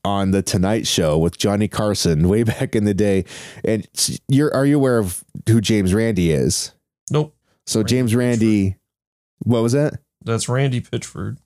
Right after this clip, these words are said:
Speaker 1: <laughs> Randy Pitchford. No, this guy would debunk Randy Pitchford. <laughs> No, James Randi, he was, like, a mag-, he was a magician, but he also, he, his, he made it, like, his life's mission to debunk
Speaker 2: Oh,
Speaker 1: other
Speaker 2: that guy.
Speaker 1: magicians
Speaker 2: Yeah,
Speaker 1: that,
Speaker 2: yeah, yeah.
Speaker 1: yeah.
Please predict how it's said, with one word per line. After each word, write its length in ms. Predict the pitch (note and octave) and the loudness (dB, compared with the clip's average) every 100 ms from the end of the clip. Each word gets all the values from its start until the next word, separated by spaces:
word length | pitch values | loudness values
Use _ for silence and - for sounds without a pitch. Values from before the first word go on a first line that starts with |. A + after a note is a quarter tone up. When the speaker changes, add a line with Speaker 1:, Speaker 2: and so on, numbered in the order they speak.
| _ _ | _ _
Speaker 1:
<laughs> 280 | _ _ - | _ _ -2
Randy 560 | D#3 - - - A#2 | -2 -2 -10 -6 -4
Pitchford. 380 | - C3 - A2+ - _ - - C3+ C3+ A2 _ | -2 -4 -2 -4 -4 _ -16 -10 -4 -2 -4 _
No, 160 | - A#2+ | 0 2
this 160 | B2 C#3 | 0 0
guy 180 | F#3 | 2
would 160 | F#3 C#3+ | 4 4
debunk 460 | C3+ - B2 B2 G#2 | 0 0 0 0 0
Randy 240 | G2+ F#2 | 2 2
Pitchford. 360 | - G2 - - - D3 - - E3+ - - D#3+ | 0 -2 -2 -4 -6 -6 -6 -4 -4 -4 -8 -2
<laughs> 20 | |
No, 100 | C3 | -2
James 300 | A2 D#3 F#3 | 2 2 2
Randi, 500 | C#3+ C#3+ D3 C#3+ A2 | 2 2 4 4 4
he 160 | A2+ B2 | 2 4
was, 160 | B2 G#2 | 2 0
like, 140 | G#2+ | 0
a 60 | G#2+ | 0
mag-, 280 | A2 G#2+ - | 0 0 0
he 100 | A#2+ | 2
was 160 | B2 G#2 | 2 2
a 40 | |
magician, 640 | A2 G2+ D#3+ F3+ A2+ G#2 | 0 2 0 2 0 2
but 120 | G2+ G2+ | 0 2
he 200 | A2+ A#2 | 2 2
also, 560 | G#2+ - A2 G2+ G2 - - - _ _ | 0 0 0 2 0 -2 -16 -20 _ _
he, 800 | - - C3 A#2 A2+ A2 A2 F#2 - _ _ | -6 0 4 4 4 4 2 0 -6 _ _
his, 280 | - B2+ C#3 | -2 0 0
he 220 | - C#3 C#3+ | 0 2 2
made 220 | C#3+ C3+ | 2 2
it, 120 | A#2+ | 0
like, 300 | A2 A2+ G2+ | 0 0 0
his 220 | A#2+ G#2 | -2 0
life's 300 | G2+ A#2+ - | 0 0 2
mission 400 | A2 G#2 - G2+ F2+ | 2 2 0 -2 0
to 140 | G#2+ | 0
debunk 680 | F2+ G#2+ E2 G2 G2+ G#2 A2+ | 2 0 0 -2 -2 -4 -2
Speaker 2:
Oh, 160 | C3+ G#2+ | 0 0
Speaker 1:
other 100 | G#2 | 0
Speaker 2:
that 100 | G2+ | 0
guy. 60 | |
Speaker 1:
magicians 440 | D#3 G2 C3+ G#2+ B2+ | 0 0 0 0 0
Speaker 2:
Yeah, 100 | C3+ | 0
Speaker 1:
that, 160 | A#2+ | 0
Speaker 2:
yeah, 160 | B2 A#2+ | 0 -2
yeah. 360 | A#2+ A#2 A#2 A2+ | -2 -2 0 0
Speaker 1:
yeah. 460 | G2+ F2 D#2+ D2+ | 0 2 0 -2